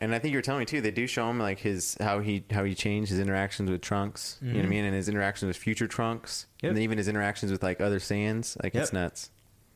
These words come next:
Speaker 1: Yeah.
Speaker 2: And he's not done. He keeps changing, right? There's gonna be more development through the Moro arc, and there's gonna be more development through the Granola arc.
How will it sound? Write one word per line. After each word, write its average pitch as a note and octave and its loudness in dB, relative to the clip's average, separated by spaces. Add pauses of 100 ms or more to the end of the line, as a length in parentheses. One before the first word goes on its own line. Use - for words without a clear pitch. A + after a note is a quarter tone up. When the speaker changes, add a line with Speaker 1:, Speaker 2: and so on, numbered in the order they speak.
(600)
Speaker 1:
Yeah. B2 4
Speaker 2:
And A2+ 4
he's A2+ 2
not C3+ 0
done. A#2 2
He G2 0
keeps - -2
changing, B2+ 0
right? G#2+ 0
There's G#2 -2
gonna A2 0
be A2 2
more A2 2
development A#2 0
through A#2 2
the G2+ 0
Moro A2 2
arc, C3 -2 (360)
and G#2+ 2
there's G2 0
gonna G2 2
be F#2+ 4
more G#2+ 4
development G#2+ 0
through G2+ 0
the F#2+ 0
Granola G2+ 2
arc. F#2 -2